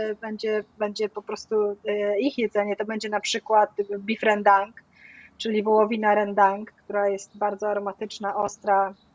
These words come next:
e, w takim, e, sosie curry, który jest taki bardzo esencjonalny na przykład, i różne inne dodatki, czasem jakieś warzywo. Em, jeśli to będzie rodzina z pochodzenia,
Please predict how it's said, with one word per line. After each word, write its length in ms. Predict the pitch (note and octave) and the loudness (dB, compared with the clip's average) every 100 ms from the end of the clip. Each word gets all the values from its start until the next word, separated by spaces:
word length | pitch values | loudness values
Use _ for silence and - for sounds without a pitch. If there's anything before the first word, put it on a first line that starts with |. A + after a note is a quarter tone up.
| _ _ | _ _
e, 800 | A3 G#3 G3 G3 G3 G3 G3 G3+ | -8 -4 -4 -4 -4 -4 -4 -6
w 100 | G3 | -8
takim, 520 | G3+ - G3+ G3+ G3 G3+ G3 G3 - | -10 -10 -10 -10 -8 -4 -4 -4 -8
e, 160 | G#3+ G3 | -8 -8
sosie 320 | - A3+ A3 | -6 -4 -4
curry, 400 | - A3+ A3+ A3 | 0 6 6 4
który 220 | - _ G3+ | -2 _ -16
jest 160 | - | -16
taki 180 | G3 G#3 | -20 -12
bardzo 320 | G#3 G3+ G3 | -8 -4 -4
esencjonalny 680 | F#3 G3 F#3 G3+ G3 F#3+ F#3 - | -6 -10 -14 -4 0 0 0 -12
na 100 | - | -12
przykład, 500 | - - G3 A3+ - - - - - | -12 -6 -4 -4 -6 -20 -20 -16 -2
i 80 | C#4+ | 2
różne 360 | C4 A#3+ A#3+ | 4 2 -4
inne 240 | A3+ A3+ G#3+ | -4 -4 -4
dodatki, 520 | G#3 G#3+ A3 A3 G#3 | 0 4 4 2 -8
czasem 320 | - A#3 A3 | -6 -6 -6
jakieś 260 | G3+ G3+ G3 | -12 -12 -6
warzywo. 520 | G#3 G3+ G3+ B3+ D#4 - _ _ - - _ - | -4 -2 -2 0 0 -4 _ _ -20 -20 _ 0
Em, 760 | B3+ B3 B3 A#3+ A#3+ A#3 A#3 | 2 4 2 -2 -2 -4 -6
jeśli 260 | A#3+ - B3 | -8 -10 -6
to 80 | A#3+ | -4
będzie 280 | A#3+ A#3+ A#3+ | -2 -2 -2
rodzina 340 | A3 A#3 A3+ | -4 -6 -8
z 60 | - | -8
pochodzenia, 680 | G#3+ A3+ A3 G#3+ G#3+ G#3 | -10 -6 -4 -2 0 0